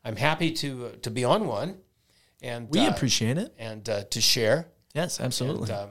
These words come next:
Speaker 1: I'm on the radio prob-, about once a month with, uh, uh, Morning with Mitch.
Speaker 2: Yep.
Speaker 1: And so, uh, I,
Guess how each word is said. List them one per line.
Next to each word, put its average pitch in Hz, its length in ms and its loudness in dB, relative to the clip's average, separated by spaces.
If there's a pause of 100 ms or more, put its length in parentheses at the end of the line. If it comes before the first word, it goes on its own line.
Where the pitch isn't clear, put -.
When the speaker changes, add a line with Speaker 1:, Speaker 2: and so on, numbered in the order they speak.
Speaker 1:
I'm 110 220 -4
on 117 100 0
the 120 100 -2
radio 113 480 2
prob-, 101 360 -4
about 95 300 -6
once 95 280 -2
a 104 40 -2
month 101 460 -6 (180)
with, 107 300 -20
uh, 95 260 -8 (480)
uh, 92 220 -16 (1400)
Morning 117 320 -2
with 104 180 -4
Mitch. 101 400 -4
Speaker 2:
Yep. 127 200 4
Speaker 1:
And 113 180 -8
so, 113 400 -6
uh, 107 180 -6 (540)
I, 120 140 2